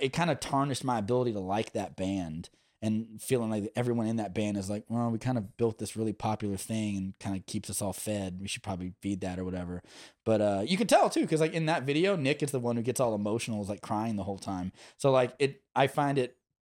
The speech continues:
very kind of telling that he's also the one that left, 'cause maybe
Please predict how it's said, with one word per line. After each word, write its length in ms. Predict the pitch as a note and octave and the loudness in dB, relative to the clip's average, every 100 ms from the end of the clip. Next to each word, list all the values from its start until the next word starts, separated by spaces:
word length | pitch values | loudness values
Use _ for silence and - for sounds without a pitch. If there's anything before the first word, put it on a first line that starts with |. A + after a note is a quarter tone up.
| _ _ _ - | _ _ _ -6
very 380 | B2 C3 A#2+ A2+ | 4 6 6 2
kind 240 | - A#2+ | -2 -2
of 80 | A2 | -2
telling 300 | - A2+ G#2 | 0 0 0
that 100 | F#2+ - | -2 -4
he's 240 | - F#2+ | -4 -2
also 240 | G2 - | -2 -4
the 80 | F#2 | -4
one 120 | F#2 | -4
that 120 | F2 F2 | -4 -4
left, 280 | F#2+ F2 | -4 -6
'cause 180 | - F2+ | -8 -6
maybe 500 | F#2 F2+ F2+ F2 F2 | -4 -4 -4 -4 -6